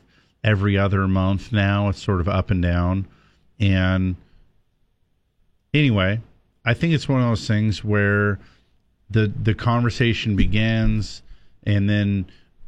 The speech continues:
we're clinging to the Fed, right? Every minutes they release, every statement they release, we're just digging in there just to see who, who's making the case, where's the support,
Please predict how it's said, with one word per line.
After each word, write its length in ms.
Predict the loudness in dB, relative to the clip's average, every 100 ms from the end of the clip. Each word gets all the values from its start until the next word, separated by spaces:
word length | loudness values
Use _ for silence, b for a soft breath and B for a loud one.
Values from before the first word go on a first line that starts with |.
| -18 -14 0
we're 160 | 0
clinging 600 | 0 0 2 2 2 0 -2
to 140 | 0
the 120 | -2
Fed, 480 | 0 0 2 0 0
right? 360 | 0 2 0 -2
Every 320 | -2 0 2
minutes 540 | 2 2 2 0 -2 -2
they 160 | 0
release, 600 | 2 0 2 2 0 0
every 220 | 0 0 -2
statement 580 | -2 -2 0 0 -2
they 140 | 0 0
release, 640 | 0 0 0 0 -2 -4
we're 100 | -2
just 400 | -2 -2 -6 -2
digging 380 | 0 2 2 2
in 160 | 2
there 180 | 0 0
just 200 | -2 -4 -6
to 60 |
see 420 | -6 -2 0 0
who, 640 | 0 0 2 2 2 0 -2 -8 b b b b b
who's 420 | 0 2 2 0 0
making 340 | -2 0 -2
the 80 | -2
case, 560 | -2 0 0 -2 -4
where's 320 | -2 -2 -4 -4
the 100 | -6
support, 680 | -6 -10 -4 -2 0 -4